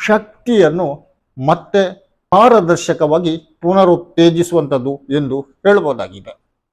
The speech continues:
ಚುನಾವಣಾ ಆಯೋಗದ ಸಬೂಬು ಏನಿರ್ತಿತ್ತು ಅಂದ್ರೆ ಎಲ್ಲ ವಿ ವಿ ಪ್ಯಾಟದ ಚೀಟುಗಳನ್ನು ಎಣಿಕೆ ಮಾಡಲು ಬಹಳಷ್ಟು ಸಮಯ ಬೇಕು ಎನ್ನುವುದಾಗಿತ್ತು. ಆದ್ರೆ ಸುಪ್ರೀಂ ಕೋರ್ಟ್ ಕೇಳುವುದು ಸಮಯಕ್ಕೂ ನಿಮಗೂ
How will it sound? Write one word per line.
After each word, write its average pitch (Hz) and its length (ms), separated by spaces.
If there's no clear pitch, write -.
ಚುನಾವಣಾ 220 440
ಆಯೋಗದ 208 560
ಸಬೂಬು 190 560
ಏನಿರ್ತಿತ್ತು 180 680
ಅಂದ್ರೆ 185 520
ಎಲ್ಲ 160 280
ವಿ 214 160
ವಿ 208 120
ಪ್ಯಾಟದ 185 760
ಚೀಟುಗಳನ್ನು 185 560
ಎಣಿಕೆ 175 300
ಮಾಡಲು 156 420
ಬಹಳಷ್ಟು 156 520
ಸಮಯ 156 340
ಬೇಕು 131 500
ಎನ್ನುವುದಾಗಿತ್ತು. 139 560
ಆದ್ರೆ 185 500
ಸುಪ್ರೀಂ 269 380
ಕೋರ್ಟ್ 220 540
ಕೇಳುವುದು 190 720
ಸಮಯಕ್ಕೂ 240 1160
ನಿಮಗೂ 196 640